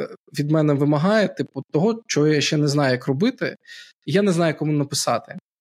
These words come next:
Типу, і пише-, пишуть мені». І я йому пишу в Telegram, він мені описує більш детально проблему, я такий: «Так, стоп. Тут є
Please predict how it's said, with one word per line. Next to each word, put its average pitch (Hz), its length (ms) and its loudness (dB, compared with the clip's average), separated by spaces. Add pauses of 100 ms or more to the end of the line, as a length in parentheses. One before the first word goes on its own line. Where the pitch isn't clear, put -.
(160)
Типу, 131 220 -4
і 131 240 -6 (140)
пише-, 175 340 0
пишуть 175 320 0
мені». 147 280 0 (840)
І 160 100 2 (380)
я 175 180 4
йому 165 240 2
пишу 160 300 -2
в - 80 -4
Telegram, 170 600 2
він 151 140 2
мені 147 180 2
описує 147 420 -2
більш 135 260 0
детально 147 400 0
проблему, 175 480 0
я 151 160 2
такий: 151 280 -4 (100)
«Так, 131 200 -2
стоп. - 340 -4 (920)
Тут 180 240 0
є 160 580 2